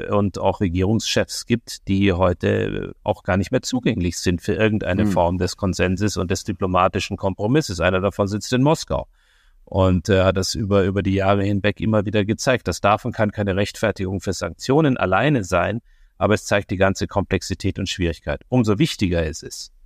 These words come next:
Speaker 1: dass man Spitzendiplomaten dort sitzen hat und dass die auch eine gewisse Freiheit haben, darin Dinge auszutarieren und Dinge, also, oder zumindest Dinge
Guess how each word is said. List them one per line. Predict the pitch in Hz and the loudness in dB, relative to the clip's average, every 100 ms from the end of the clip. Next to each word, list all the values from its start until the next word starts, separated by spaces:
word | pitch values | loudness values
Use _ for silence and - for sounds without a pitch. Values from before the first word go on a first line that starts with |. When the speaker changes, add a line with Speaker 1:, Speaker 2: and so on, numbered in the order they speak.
| - | -4
Speaker 1:
dass | - - | -2 0
man | 104 | 0
Spitzendiplomaten | - 110 - 104 92 - 92 87 92 98 | 0 -6 -4 -2 -2 0 0 2 2 0
dort | 90 87 | 0 0
sitzen | 107 - - 120 | 0 -4 0 2
hat | 143 - _ _ _ | 2 -2 _ _ _
und | - 120 | -4 0
dass | 127 - | 0 0
die | 143 | -2
auch | - 131 | -2 -2
eine | 123 | -2
gewisse | 117 101 156 - 160 | -2 0 0 0 -2
Freiheit | - 104 101 139 147 135 | -2 0 2 4 2 0
haben, | 123 120 139 127 | 0 2 2 0
darin | 113 123 135 139 139 - _ | 0 0 2 0 0 -4 _
Dinge | 127 135 135 135 - _ | 2 4 4 0 -4 _
auszutarieren | 104 135 151 - - - 127 113 - 107 92 - 117 147 156 151 | 2 2 0 -6 -10 -2 -2 -2 0 0 0 -4 2 2 2 0
und | 113 - - | -2 -6 2
Dinge, | 123 127 98 | 4 4 2
also, | 101 117 113 - | 0 0 0 -2
oder | 120 110 | -2 0
zumindest | 120 123 127 117 101 - | 2 2 2 -2 -4 0
Dinge | 131 135 | 2 2